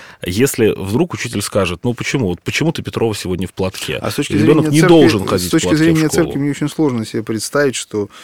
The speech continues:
Speaker 2: э, православная девочка, в силу того, что она православная, придёт в школу в платке просто потому, что, строго говоря,
Speaker 1: Только
Speaker 2: конечно,
Speaker 1: замужняя
Speaker 2: э,
Speaker 1: женщина.
Speaker 2: да, строго говоря, платок,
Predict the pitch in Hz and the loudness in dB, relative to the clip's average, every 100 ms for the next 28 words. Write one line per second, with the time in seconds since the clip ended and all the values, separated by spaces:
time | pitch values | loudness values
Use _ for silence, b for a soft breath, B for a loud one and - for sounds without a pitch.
0 | B B - 104 101 98 98 - 104 110 | B B -8 -6 -4 -4 -4 -2 -2 -2
1 | 113 107 107 98 127 131 - - 98 b | -4 -4 -4 -4 -2 -2 -4 -8 -10 b
2 | b - - 104 104 110 - 104 101 101 | b -12 -6 -4 -2 -2 -2 -4 -4 -2
3 | 101 104 - 139 139 110 92 _ _ _ | 0 0 0 0 0 -2 -6 _ _ _
4 | _ - 110 120 113 - 117 110 110 - | _ -12 -4 -4 -2 -2 -2 0 -4 -2
5 | 156 143 107 - - 107 139 - 113 95 | -2 -2 -8 -10 -6 -2 -2 -2 -4 -6
6 | _ _ _ _ _ _ _ - - - | _ _ _ _ _ _ _ -16 -8 -4
7 | - 120 160 127 101 95 92 87 - B | 0 4 4 2 0 0 0 -2 -6 B
8 | B B B B - 107 98 131 123 98 | B B B B -4 0 2 4 2 0
9 | 90 85 90 95 98 98 92 - 113 120 | -2 -4 -4 -4 -2 0 -2 -2 0 0
10 | 110 107 107 113 139 117 104 101 131 107 | 0 0 2 2 2 2 0 2 -2 -2